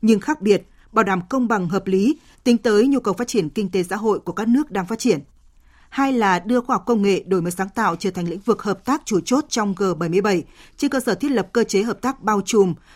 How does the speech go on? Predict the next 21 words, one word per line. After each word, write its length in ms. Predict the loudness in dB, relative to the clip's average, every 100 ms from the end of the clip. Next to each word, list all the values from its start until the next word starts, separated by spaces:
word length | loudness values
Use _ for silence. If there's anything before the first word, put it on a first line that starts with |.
| -2
tận 120 | -2
dụng 200 | 0 -2
tốt 180 | -2 -2
thế 140 | 0
mạnh 280 | 2 0 -2 -10 _
của 320 | 2 2 2 -2
cả 160 | -6 -6
các 160 | 0
nước 240 | 4 4 0 -4
phát 140 | -6
triển 260 | 2 2 0 -8 -14
về 180 | 2 2
vốn 200 | 4 0
công 180 | 2 0
nghệ 260 | 2 0 -6 -6
và 100 | 0
nhóm 340 | 2 2 2 4
nước 320 | 4 0 _
đang 240 | -4 -4
phát 120 | -4 0
triển 280 | 2 2